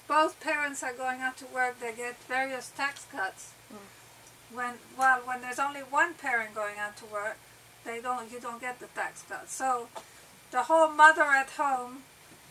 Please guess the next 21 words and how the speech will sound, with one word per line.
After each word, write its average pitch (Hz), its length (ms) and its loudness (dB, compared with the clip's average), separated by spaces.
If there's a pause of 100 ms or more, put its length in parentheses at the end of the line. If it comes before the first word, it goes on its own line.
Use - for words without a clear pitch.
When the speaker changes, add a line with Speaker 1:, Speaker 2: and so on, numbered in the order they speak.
Speaker 1:
which 247 200 -10
used 339 220 -4
to 320 80 -8
be 269 120 -10
prioritized 233 920 -4
before, 226 540 -8
you 220 140 -10
know, 226 120 -10
as 214 160 -8
the 208 100 -12
family 226 640 -6 (100)
unit 220 380 -8
and 214 180 -14
all 214 220 -8
of 208 140 -12
that, 220 260 -4 (140)
now 262 360 2
it's 208 220 -10 (140)
quite 247 240 0
the 240 100 -8
opposite. 190 480 -8